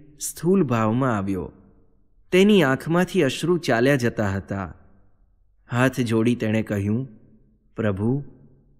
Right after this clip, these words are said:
કેટલાય સમયની શોધને અંતે આજે આપને પામ્યો છું. બદ્રિકાશ્રમમાં જે નારાયણના દિવ્ય સ્વરૂપના મને દર્શન થયા, તે જ સ્વરૂપના દર્શન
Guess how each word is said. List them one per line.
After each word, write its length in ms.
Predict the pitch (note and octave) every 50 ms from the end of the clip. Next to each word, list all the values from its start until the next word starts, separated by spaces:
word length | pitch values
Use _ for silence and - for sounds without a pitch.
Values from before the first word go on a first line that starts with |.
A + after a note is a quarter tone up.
| _ _ _ _ -
કેટલાય 580 | - E3+ F3 E3+ - F3+ F3+ F#3 G3 G#3+ G#3+ F#3+
સમયની 600 | F#3+ - - C3+ C3 C#3 D3+ E3 E3+ F3+ F#3 D#3+
શોધને 560 | - - C3+ C3 C#3 C3+ D3 D#3 D#3+ D#3+ C3+
અંતે 680 | A#2 A#2 A#2 A2 - D3 C3 A2 F#2 - - - - - - - _ _ _ -
આજે 320 | A2+ A2+ A#2+ B2 C#3+ E3 D#3
આપને 400 | A#2+ G#2+ G#2 - - C3 D#3 E3
પામ્યો 420 | D#3+ C3 A2 G#2 G#2 G2+ G2+ G2
છું. 320 | F#2 - - F2 C#2+ B1 - - - - - _ _ _ _ _ _ _ _ _ _ _ _ -
બદ્રિકાશ્રમમાં 1400 | A2+ A#2 A#2+ A2+ C3+ C#3+ D#3 D#3 D3+ E3+ E3+ F3 F3 - - C3 B2+ B2+ C3+ C#3+ D3 C#3+ A#2+ F#2+ E2 - - - - - - - _ -
જે 200 | B2+ B2+ F#3+ G3+
નારાયણના 680 | F3+ D3 B2+ B2 C3 C#3 D3+ E3 F3 F3+ F#3+ F3+ F3+ E3+
દિવ્ય 360 | C#3 A#2+ C#3 D3 D3+ D#3+ F3
સ્વરૂપના 640 | E3 E3 - C3+ B2 C3 D3 D3 D3 D#3+ D#3 D3+ C#3+
મને 260 | C#3 C3 B2+ C3+ C#3
દર્શન 460 | B2 G#2+ A2+ A2 G#2+ - - B2 A#2+ A2
થયા, 440 | - A#2+ A2+ A2+ A#2 B2+ C3 C3+ - - - - - _ _ _ _ _ _ _ _ -
તે 220 | D#3+ E3+ F#3+ G3+
જ 160 | F3+ E3+ F3+ D#3+
સ્વરૂપના 600 | - - C3 B2+ C#3 D3 D3 D3 C#3+ C#3+ C3+ A#2+
દર્શન 560 | G#2+ A2+ A2 A#2+ - - D3 B2+ A2 F2+